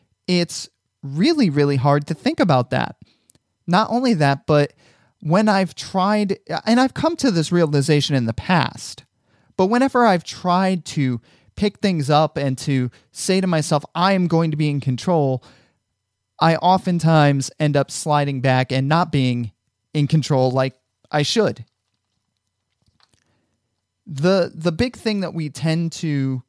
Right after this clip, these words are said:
be taught or tend to believe, or at least I tended to believe, is that there's always a stimulus and then a response. And the response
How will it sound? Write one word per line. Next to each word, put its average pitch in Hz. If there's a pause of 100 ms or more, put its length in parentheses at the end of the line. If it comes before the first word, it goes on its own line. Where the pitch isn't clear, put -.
(120)
be 139
taught 131
or 123 (180)
tend 160
to 147
believe, 131
or 131
at 123
least 131
I 135
tended 131
to -
believe, 147
is 185
that 190
there's 196
always 226
a 170
stimulus 196
and 135
then 139
a 135
response. 123 (440)
And 180
the 175
response 185